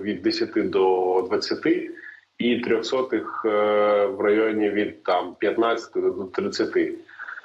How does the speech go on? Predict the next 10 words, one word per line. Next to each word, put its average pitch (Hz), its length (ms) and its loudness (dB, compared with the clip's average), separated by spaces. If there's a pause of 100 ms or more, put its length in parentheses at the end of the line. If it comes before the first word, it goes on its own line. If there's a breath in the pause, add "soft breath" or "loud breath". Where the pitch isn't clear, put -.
(240 loud breath)
Е, 104 40 2
а, 104 840 2
а 110 40 2
у 117 100 2
нас 131 220 0
може 120 220 2
взагалі 110 340 -2
не 117 100 0
бути 85 200 -4
двохсотих, 92 640 -4